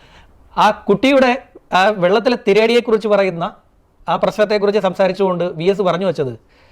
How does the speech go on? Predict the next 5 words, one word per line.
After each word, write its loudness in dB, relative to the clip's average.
ഈ -4
സോവിയറ്റ് 2
യൂണിയൻ 2
തകർത്തത് -2
ഗോർബച്ചേവാണ്, 0